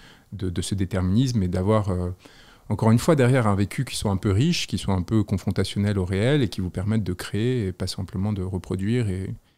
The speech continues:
et, et, et de vous effondrer dans une forme de médiocrité, ce qui est, je pense, pour moi aujourd'hui, l-, l'une des grandes difficultés de la société française, en tout cas de,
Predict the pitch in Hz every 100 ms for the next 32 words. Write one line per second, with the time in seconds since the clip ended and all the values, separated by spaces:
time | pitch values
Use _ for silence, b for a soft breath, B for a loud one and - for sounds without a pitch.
0 | _ _ - 95 87 - 95 90 - 92
1 | 90 90 87 90 92 - 98 110 95 90
2 | - 95 92 95 90 120 135 - - 92
3 | - 110 101 _ _ _ - 95 107 110
4 | 95 92 123 127 95 - - 98 101 95
5 | 104 101 - - 90 117 110 98 95 101
6 | 110 - 101 - - 123 95 - - 98